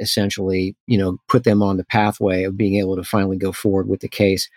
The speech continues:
without ever having to reveal, uh, that they got their initial tip, uh, from Venona. So I, I will say that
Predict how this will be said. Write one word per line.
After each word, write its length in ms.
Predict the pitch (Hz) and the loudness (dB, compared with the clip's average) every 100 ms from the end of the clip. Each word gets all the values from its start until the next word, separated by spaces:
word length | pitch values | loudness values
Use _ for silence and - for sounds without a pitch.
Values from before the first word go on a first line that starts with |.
| - - - | -20 -20 0
without 340 | 123 113 107 107 | 4 4 4 2
ever 220 | 101 101 | 0 0
having 320 | 107 101 98 | 0 0 -2
to 120 | 107 | -2
reveal, 560 | 101 92 104 95 90 87 _ _ _ _ - | -4 0 0 0 -2 -8 _ _ _ _ -2
uh, 320 | 98 95 95 | 0 0 0
that 220 | 107 101 - | 0 -2 -2
they 160 | 104 | -2
got 240 | 98 101 - | 0 0 0
their 140 | 101 | 0
initial 340 | 101 104 - 90 | 2 0 -2 -6
tip, 320 | - 98 92 _ - | -2 -2 -2 _ -4
uh, 220 | 95 90 | -4 -2
from 240 | - 92 | -2 -2
Venona. 440 | 101 101 107 101 - - _ _ _ _ _ _ | 0 2 4 2 -4 -20 _ _ _ _ _ _
So 200 | - 123 | 4 4
I, 240 | 90 110 110 | 4 2 0
I 120 | 123 | 2
will 160 | 123 120 | 4 2
say 340 | - 147 123 | 2 2 2
that 240 | 117 113 | 2 0